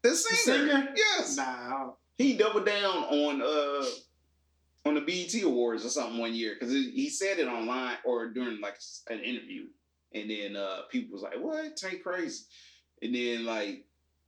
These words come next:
Speaker 1: everybody thought that he just misspoke, right? So then he ended up, uh, doubling down on live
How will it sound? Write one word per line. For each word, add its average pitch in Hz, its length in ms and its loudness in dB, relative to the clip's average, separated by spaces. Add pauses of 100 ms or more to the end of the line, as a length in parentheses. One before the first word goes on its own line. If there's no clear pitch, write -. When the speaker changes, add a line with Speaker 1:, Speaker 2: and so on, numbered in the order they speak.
(440)
Speaker 1:
everybody 123 420 2
thought 107 280 0
that 98 100 -6
he 123 120 0
just 107 280 -6
misspoke, 110 560 -4
right? 104 340 -4
So 110 200 -4
then 120 380 -2
he 110 300 -4
ended 104 220 -8
up, 101 420 -6
uh, 92 420 -6 (380)
doubling 127 320 0
down 131 380 -2
on 123 380 0
live 127 460 0